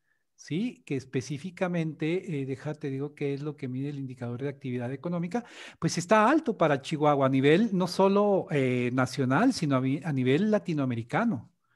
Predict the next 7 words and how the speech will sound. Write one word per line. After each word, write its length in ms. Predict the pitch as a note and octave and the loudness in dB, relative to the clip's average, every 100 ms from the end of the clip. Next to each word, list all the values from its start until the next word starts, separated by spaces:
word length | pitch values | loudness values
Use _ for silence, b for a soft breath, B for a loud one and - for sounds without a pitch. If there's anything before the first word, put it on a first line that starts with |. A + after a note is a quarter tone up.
| _ _ _ _ _ | _ _ _ _ _
¿sí? 400 | - C3 F3+ A#3+ _ b b b _ | -10 -4 -2 -4 _ b b b _
Eh, 500 | D3 C#3+ C#3 C#3 C3+ | -6 -2 0 0 -2
¿qué, 280 | D#3 E3 F#3 | 2 4 4
qué 100 | F3+ | 2
nos 160 | F3+ G3+ | 2 2
dice 340 | G3 F3 G3+ F3+ | 0 2 4 4
eso? 340 | F3 B3 C4+ | 4 -2 -2